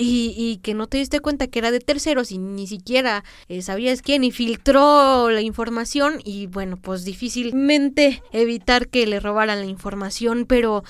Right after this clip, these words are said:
creo que es, es un tema súper delicado y es un tema que está de moda, entonces es importante que estemos muy al, al tanto, muy al pendiente, porque son los niños, los jóvenes que a lo mejor no tienen una buena orientación y también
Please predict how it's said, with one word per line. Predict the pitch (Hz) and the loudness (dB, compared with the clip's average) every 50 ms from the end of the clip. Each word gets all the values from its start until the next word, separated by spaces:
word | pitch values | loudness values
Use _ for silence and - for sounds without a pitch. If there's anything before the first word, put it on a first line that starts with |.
| - - - - - - - | -16 -20 -20 -20 -20 -8 -4
creo | - 311 349 381 - | 0 2 2 2 2
que | 381 403 | 4 2
es, | 381 - - - | 4 2 0 -2
es | 494 277 294 - | -2 -2 -2 0
un | 330 339 311 | -2 -2 0
tema | 339 339 320 330 339 339 339 339 339 269 208 | 0 0 2 2 2 2 2 2 0 -2 -2
súper | - 294 269 262 330 311 302 | -2 -2 0 2 2 2 4
delicado | 262 254 220 214 208 - - 226 233 240 247 262 277 277 - - - - - | 2 2 0 0 -4 -2 0 0 2 2 2 0 -2 -4 -6 -14 -20 -6 0
y | 254 277 285 269 | 2 4 4 4
es | 269 311 311 - | 4 2 2 0
un | 415 415 - | -2 0 2
tema | 403 392 381 403 | 2 2 2 0
que | 392 - 277 | 0 0 -2
está | 262 - - 277 | 0 2 2 2
de | 269 262 240 | 2 2 2
moda, | 226 208 190 190 190 | 0 0 0 0 -2
entonces | 190 208 - 254 262 269 269 294 269 262 - - - - - - - | -2 -2 0 0 0 2 2 0 0 -2 -4 -12 -20 -20 -16 -4 0
es | 254 320 302 - | 2 2 2 2
importante | 320 294 247 240 214 - 247 240 247 240 - 254 247 | 0 -2 -2 -2 -4 -2 -2 -2 -2 0 0 -2 -2
que | - - 202 | -2 -4 -6
estemos | 196 190 - 262 262 262 254 247 233 | -6 -4 -4 -2 -2 0 -2 -2 -2
muy | 240 262 294 311 | -4 -2 -2 -2
al, | 302 269 240 220 - | 0 -2 -2 -4 -4
al | - 196 196 196 | -6 -8 -6 -4
tanto, | - 247 233 226 - 247 240 | -4 -4 -4 -2 -2 -2 -2
muy | 247 294 403 | -2 -4 -4
al | 415 | -4
pendiente, | - 311 262 226 214 220 240 233 240 233 - 277 294 302 - - - - - _ _ | -2 0 0 0 -2 -2 -2 -2 -2 -2 -4 -4 -6 -6 -10 -20 -20 -20 -20 _ _
porque | - 226 226 - 240 | -10 -8 -8 -6 -4
son | - 269 269 | -2 0 0
los | 262 247 254 | 0 2 2
niños, | 247 262 269 254 262 254 254 247 - - _ | 2 2 2 2 2 2 0 -2 -6 -8 _
los | - 226 220 214 208 - | -2 -2 0 0 0 2
jóvenes | - 254 254 254 247 247 247 240 233 - | 4 4 6 6 4 2 2 -2 -2 0
que | - 226 | 0 0
a | |
lo | 220 214 | 2 0
mejor | 220 220 - - 277 | 0 -2 -2 -2 -2
no | 285 330 320 | -2 -2 0
tienen | 330 320 320 302 311 | 0 0 0 2 0
una | 302 294 294 294 269 | 2 2 2 2 2
buena | 226 254 254 254 254 247 | 2 0 0 2 0 0
orientación | 240 233 214 190 185 185 190 185 - - 240 240 226 226 233 247 254 254 - - - - _ _ _ - | 0 -2 -4 -6 -4 -6 -6 -6 -6 -4 -2 0 0 0 0 -2 -4 -8 -12 -18 -20 -20 _ _ _ 2
y | 254 269 285 - | 4 4 6 6
también | - 196 262 320 415 523 | 6 4 6 6 6 6